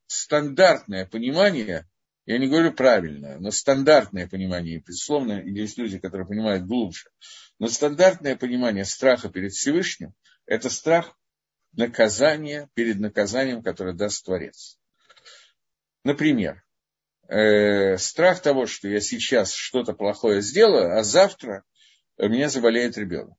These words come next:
Я сейчас что-то сделаю не так, а завтра у меня будет воспаление лёгких и тому подобные вещи. В тот момент, когда у человека перед глазами этот страх чётко понятен и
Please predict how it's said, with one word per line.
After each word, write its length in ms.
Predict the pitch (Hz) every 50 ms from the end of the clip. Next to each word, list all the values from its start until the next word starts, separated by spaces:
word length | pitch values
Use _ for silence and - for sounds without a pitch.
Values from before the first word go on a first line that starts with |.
| _ _ -
Я 200 | 98 117 135 131
сейчас 720 | - - 151 - - - 170 151 120 - - - - _ _
что-то 440 | _ - - - 127 123 - - 95
сделаю 560 | 92 90 95 98 123 113 98 90 87 90 90
не 120 | 95 101 101
так, 460 | - - 190 202 214 214 - - _ _ _ _ _ _ _ _ _ _ _ _
а 340 | - 107 110 107 107 110 110
завтра 520 | 107 - 147 175 175 165 - - 127 120 113
у 40 |
меня 260 | 107 113 113 120 131 127
будет 400 | 117 123 120 117 113 104 - 101
воспаление 580 | 98 98 - - 107 107 107 107 107 107 107
лёгких 420 | 104 98 85 - - _ _ _ _ _ _ _ _ _ _ - - _ _ _ _ _ _
и 80 | 107
тому 240 | 104 127 151 170 170
подобные 500 | 151 143 127 127 139 135 123 127 123 110
вещи. 420 | 92 78 - - - - - - _ _ _ _ _ _ _ _
В 60 | -
тот 180 | - 156 160 156
момент, 360 | 156 170 190 214 214 190 165
когда 300 | - 135 120 117 117 123
у 60 | 120
человека 640 | 120 - - 139 151 143 139 - 104 90 85 - - _
перед 300 | - 131 127 123 107 101
глазами 580 | 104 117 127 131 127 - - 151 131 107 92 92
этот 240 | 95 92 - 104 -
страх 360 | - - - 131 120 - -
чётко 540 | - - 123 113 - - _ - 73 - - _ _ _ _ _ _ _ _ _
понятен 680 | - 123 123 135 135 127 107 92 - - - 92 - - _ _ _ _ _ _ _ _ _ _
и 500 | - 104 101 98 95 92 87 82 80 85